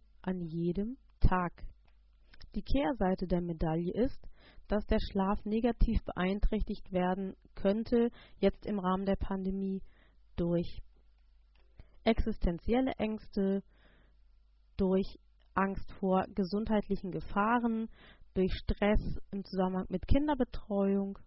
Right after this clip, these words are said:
und ähnlichen Faktoren. Auch wenn das zugegeben in der heutigen Zeit nicht ganz einfach ist, ist meine dringende Empfehlung, dass du dir im Alltag immer wieder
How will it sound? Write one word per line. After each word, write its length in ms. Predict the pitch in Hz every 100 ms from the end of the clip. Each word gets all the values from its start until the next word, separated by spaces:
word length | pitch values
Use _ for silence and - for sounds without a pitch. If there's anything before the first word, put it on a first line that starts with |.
| -
und 200 | 202 - - -
ähnlichen 640 | 190 196 208 208 185 175 - - -
Faktoren. 920 | 175 - - - 180 180 175 170 160 156 - - - - - - - - - - - - - - - - - -
Auch 220 | 254 277
wenn 120 | 277 254
das 160 | 240
zugegeben 640 | - 262 233 202 214 202 202
in 100 | 196
der 100 | 185
heutigen 320 | 185 190 190 190
Zeit 400 | - 170 175 196
nicht 240 | 180 - - -
ganz 240 | 165 170 - -
einfach 500 | 220 285 320 233 -
ist, 260 | 180 170 - -
ist 160 | - 226
meine 240 | 220 214
dringende 400 | 214 302 349 320
Empfehlung, 800 | 285 254 - 190 196 226 254 - - _ _ - _ _ - - -
dass 180 | - 208
du 100 | -
dir 120 | 202 196
im 140 | -
Alltag 360 | 196 190 185 - _
immer 300 | 226 262 269
wieder 220 | 247 233